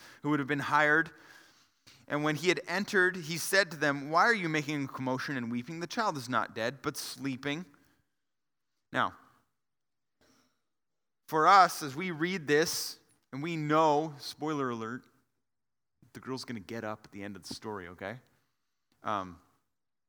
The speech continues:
but for these people there right now, they, they can't, they can't fully comprehend this.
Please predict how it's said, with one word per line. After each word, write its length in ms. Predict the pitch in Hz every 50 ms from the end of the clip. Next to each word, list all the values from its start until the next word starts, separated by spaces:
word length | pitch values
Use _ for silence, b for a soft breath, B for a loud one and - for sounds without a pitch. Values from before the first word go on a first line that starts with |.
| _ _ _ _ _ _ _ _ _ _ _ _ _ _ _ _ _ _ _
but 180 | 113 113 151 -
for 140 | - 156 147
these 240 | 170 214 202 -
people 400 | - - 202 226 233 - 160 147
there 200 | 131 123 139 131
right 240 | 127 120 123 123 -
now, 360 | 117 120 107 104 110 117 113 -
they, 140 | 151 170 180
they 260 | - - 123 151 156
can't, 380 | 156 - - 202 190 185 165 - _ _ _
they 140 | - 156 175
can't 340 | - - - 190 180 - -
fully 320 | - - 170 175 165 165
comprehend 760 | 143 - - 156 151 147 139 - 143 131 135 160 160 156 143 117
this. 400 | 113 98 - - - - -